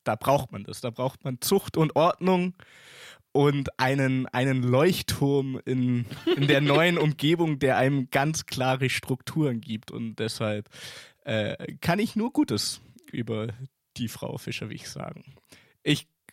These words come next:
Speaker 1: glaub auch, dass sie diesen Podcast nie hören wird. Von dem her,
Speaker 2: <laughs>
Speaker 1: äh,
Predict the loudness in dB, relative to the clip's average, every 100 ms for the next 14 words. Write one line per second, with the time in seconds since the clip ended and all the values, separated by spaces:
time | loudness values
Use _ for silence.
0 | _ _ _ 2 2 4 2 2 0 -2
1 | 2 2 4 2 2 2 2 2 4 6
2 | 6 6 6 4 4 -2 -2 0 2 4
3 | 4 2 0 -2 0 0 -2